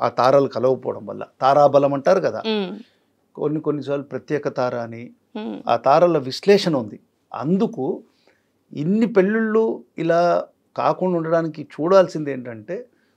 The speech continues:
Speaker 1: ఒక ఫార్మాట్ ఉంది already, భగవంతుడు
Speaker 2: Hmm.
Speaker 1: మనకి ఇచ్చిన ఫార్మాట్, astrology అనే ఫార్మాట్. దాన్ని మొదలే మనము చెక్ చేసుకోవాలి.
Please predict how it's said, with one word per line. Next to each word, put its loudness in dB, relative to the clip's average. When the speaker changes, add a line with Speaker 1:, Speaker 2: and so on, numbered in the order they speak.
Speaker 1:
ఒక -2
ఫార్మాట్ 0
ఉంది -4
already, -10
భగవంతుడు -2
Speaker 2:
Hmm. -6
Speaker 1:
మనకి -8
ఇచ్చిన -12
ఫార్మాట్, -4
astrology -2
అనే -10
ఫార్మాట్. -14
దాన్ని 2
మొదలే 2
మనము -2
చెక్ -2
చేసుకోవాలి. -4